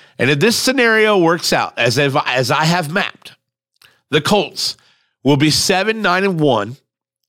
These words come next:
Titans, Jags, seven and ten. The tie saves us. We re-signed Rodrigo Blankenship. Thank him for tying.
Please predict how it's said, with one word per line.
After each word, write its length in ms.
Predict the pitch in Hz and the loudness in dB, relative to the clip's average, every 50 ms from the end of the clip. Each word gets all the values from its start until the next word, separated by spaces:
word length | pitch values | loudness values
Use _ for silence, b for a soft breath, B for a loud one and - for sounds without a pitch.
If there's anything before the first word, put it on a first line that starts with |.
| _ _ _ _ _ _ _ | _ _ _ _ _ _ _
Titans, 380 | - 185 175 175 160 156 143 - | -2 -2 -2 -2 -2 -4 -4 -2
Jags, 420 | - - 160 160 170 175 160 - | 0 0 0 0 0 -2 -2 -4
seven 360 | - - - 160 151 139 143 | -4 -2 0 0 0 0 -2
and 120 | 151 147 127 | -4 -2 -2
ten. 240 | 156 131 110 - - _ _ _ _ _ _ _ _ _ _ _ _ _ _ _ _ _ _ _ _ _ _ _ _ _ _ _ _ _ _ _ _ _ _ _ _ _ _ _ _ _ _ | -2 -2 -2 -4 -12 _ _ _ _ _ _ _ _ _ _ _ _ _ _ _ _ _ _ _ _ _ _ _ _ _ _ _ _ _ _ _ _ _ _ _ _ _ _ _ _ _ _
The 80 | 139 | -2
tie 680 | 135 - - - 156 170 165 160 165 165 170 175 185 175 - - _ _ _ _ _ _ _ _ | 0 0 -2 0 2 2 2 2 2 2 0 -2 -2 -4 -8 -18 _ _ _ _ _ _ _ _
saves 480 | _ - - - 214 208 196 175 127 117 | _ -6 0 0 2 2 2 0 0 0
us. 420 | 110 - - - - - - - _ _ _ _ _ _ _ _ _ _ _ _ _ _ _ _ _ _ _ | -4 -4 -6 -8 -8 -8 -8 -12 _ _ _ _ _ _ _ _ _ _ _ _ _ _ _ _ _ _ _
We 160 | - 147 156 | 2 2 4
re-signed 640 | 151 147 208 247 240 - - 240 214 214 214 208 196 | 4 4 2 2 2 0 0 0 2 2 0 0 0
Rodrigo 480 | 208 196 196 156 151 190 196 214 214 196 | 2 2 2 2 0 0 2 2 0 0
Blankenship. 720 | 147 160 160 147 120 139 123 - - 135 131 - - _ | 0 0 -2 -2 -2 -4 -4 0 0 0 0 0 -4 _
Thank 240 | - 180 208 214 - | -2 0 0 0 0
him 260 | - 175 185 190 175 | 0 0 0 0 -2
for 160 | - 196 196 | 0 -2 -2
tying. 560 | - - - 170 151 139 127 120 120 123 139 | 0 0 0 0 0 0 -2 -4 -4 -6 -8